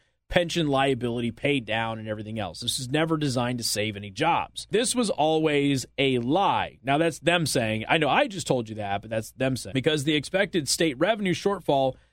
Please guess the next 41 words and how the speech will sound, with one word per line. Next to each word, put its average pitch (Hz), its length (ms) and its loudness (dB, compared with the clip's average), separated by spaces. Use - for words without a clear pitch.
never 180 400 2
actually 135 760 2
happened. 160 480 2
Perhaps 147 320 2
unsurprisingly, 151 880 0
the 135 100 0
unnecessary 151 680 0
stimulus 190 480 0
money 135 260 0
sent 139 240 0
to 123 60 -6
state 127 260 0
governments 143 480 0
has 151 100 0
proven 147 400 0
laughably 127 760 0
ineffective. 131 680 0
Remember, 180 200 2
a 147 40 2
lot 175 240 2
of 254 80 0
this 214 220 -2
was 156 280 2
they 156 80 2
were 147 80 0
projecting 147 800 -2
massive 139 460 -2
shortfalls 160 680 -2
because 147 280 2
the 175 80 2
economy 220 360 2
was 117 140 -4
closed 113 240 -2
down. 87 180 -14
Wasn't 143 240 0
any 190 80 2
shortfalls. - 400 2
It - 60 -10
was 139 140 0
weird, 240 320 2
right? 202 260 0